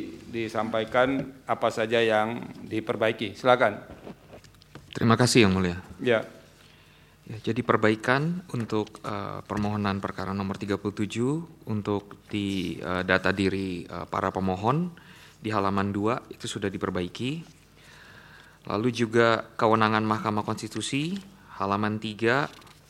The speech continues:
Speaker 2: ada tambahan di poin pertama, Yang Mulia.
Speaker 1: Oke, angka satu ya?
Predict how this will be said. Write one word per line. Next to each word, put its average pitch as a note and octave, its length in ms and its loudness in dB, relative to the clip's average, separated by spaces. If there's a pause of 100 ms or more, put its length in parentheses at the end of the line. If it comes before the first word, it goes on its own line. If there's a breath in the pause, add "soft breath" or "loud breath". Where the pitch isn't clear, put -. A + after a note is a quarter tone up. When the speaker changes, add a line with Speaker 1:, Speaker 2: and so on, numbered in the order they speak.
Speaker 2:
ada G2+ 320 -2
tambahan A2 640 0 (1120)
di A2 240 -12
poin G#2+ 320 4
pertama, A2 560 2 (160)
Yang G#2 80 -6
Mulia. G#2+ 280 -6 (680)
Speaker 1:
Oke, C#3 560 -2
angka A#2 240 2
satu A#2 240 6
ya? B2+ 240 6